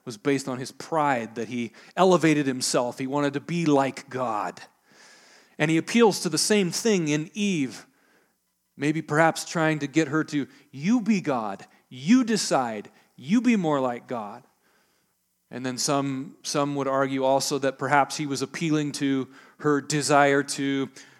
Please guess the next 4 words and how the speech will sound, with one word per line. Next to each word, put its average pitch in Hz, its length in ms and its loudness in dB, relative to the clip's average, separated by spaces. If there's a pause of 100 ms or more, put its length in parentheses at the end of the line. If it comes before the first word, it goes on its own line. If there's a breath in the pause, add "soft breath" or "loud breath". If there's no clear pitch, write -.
(140 loud breath)
uh, 127 360 -8 (100)
please 233 420 0
God. 110 420 2 (960)
And 113 560 -10